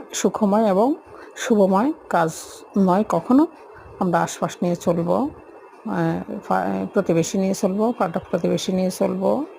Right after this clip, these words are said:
আপন লোকজনদেরকে নিয়ে চলবো। এটা আল্লাহ পাক করতে বলেছেন।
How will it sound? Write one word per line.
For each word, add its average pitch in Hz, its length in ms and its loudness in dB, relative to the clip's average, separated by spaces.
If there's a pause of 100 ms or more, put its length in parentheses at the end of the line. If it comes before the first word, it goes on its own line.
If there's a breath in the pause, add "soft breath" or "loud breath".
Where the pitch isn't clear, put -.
(180)
আপন 185 260 0
লোকজনদেরকে 175 880 0
নিয়ে 190 240 2
চলবো। 180 520 0 (500 loud breath)
এটা 196 300 2
আল্লাহ 175 240 0
পাক 247 140 0 (200)
করতে 180 220 0
বলেছেন। 170 520 2